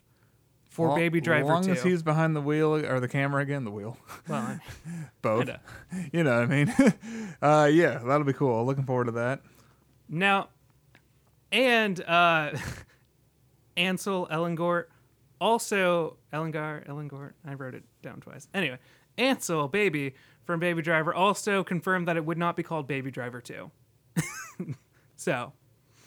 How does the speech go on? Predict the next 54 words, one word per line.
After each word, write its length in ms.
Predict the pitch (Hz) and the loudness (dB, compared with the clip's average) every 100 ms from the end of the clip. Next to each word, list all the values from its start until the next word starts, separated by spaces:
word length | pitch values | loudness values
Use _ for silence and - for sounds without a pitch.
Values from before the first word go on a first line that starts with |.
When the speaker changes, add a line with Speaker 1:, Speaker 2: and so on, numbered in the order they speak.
| - - _ _ _ - | -20 -20 _ _ _ -14
Speaker 1:
that's 420 | 135 147 147 - | -6 -4 -6 -10
fun. 480 | - 135 123 139 139 | -8 -6 -6 -8 -2
But 340 | 202 202 196 | 2 2 2
Speaker 2:
It's 80 | - | 2
Speaker 1:
I 40 | |
don't 80 | 233 196 | 4 4
Speaker 2:
gonna 100 | 117 | 0
Speaker 1:
know. 60 | |
Speaker 2:
be 80 | - | -4
called 360 | 123 117 117 110 _ | -4 -4 -4 -8 _
Toddler 460 | - - 113 101 101 | -10 -4 -4 -4 -12
Driver. 480 | 101 101 90 - - _ | -10 -10 -10 -14 -18 _
Speaker 1:
I 80 | 139 127 - _ | -18 -18 -20 _
don't 100 | 85 | -20
know. 260 | 113 123 - _ - _ - _ - | -20 -20 -20 _ -20 _ -20 _ -4
But, 400 | 151 139 127 127 _ - | 0 0 -2 -8 _ -16
so, 500 | 156 196 190 185 180 | -4 2 4 4 2
I 80 | 180 | 2
mean, 200 | 190 196 - | 0 0 -2
as 60 | 180 | 0
long 260 | 254 294 | 2 0
as 100 | 285 | -2
it's 160 | 277 - | -6 -2
Edgar 300 | 208 196 220 | -2 0 2
Wright, 320 | 190 180 190 | 4 4 4
I 60 | - | 0
mean, 300 | 180 196 180 - _ _ | -4 -4 -8 -16 _ _
Speaker 2:
Tween 400 | - 151 120 107 | -2 0 0 0
Speaker 1:
if 60 | 107 | 0
you 40 | |
Speaker 2:
Driver. 160 | 202 220 | 2 4
Speaker 1:
haven't 220 | 254 247 226 | 4 2 0
seen 160 | 262 | 0
the 100 | 240 | 0
end 160 | 220 240 | 0 0
of 80 | 196 | 0
Baby 300 | 247 226 247 | 0 -2 -2
Driver, 400 | 247 247 247 254 | -2 -2 -2 -4
it'll 240 | 214 214 | -2 -4
be 180 | 208 226 | -4 -4
interesting 300 | 254 - 247 | -4 -4 -4
to 60 | 233 | -4
see 260 | 240 240 | -4 -4
where 180 | 214 208 | -2 -2
they're 160 | 202 202 | 0 -2
gonna 220 | 208 185 | -2 -2
go 260 | 165 196 | 0 0
from 220 | 175 170 160 | -2 -4 0
there, 240 | 190 208 | 0 0
since 480 | - 180 147 - - | -4 -4 -4 -8 -14
most 580 | 117 117 120 170 185 - | -14 -10 -4 -4 -4 -8
of 120 | 240 | -8
the 80 | 247 | -8
people, 600 | 277 269 - 277 285 294 | -8 -12 -8 -8 -6 -10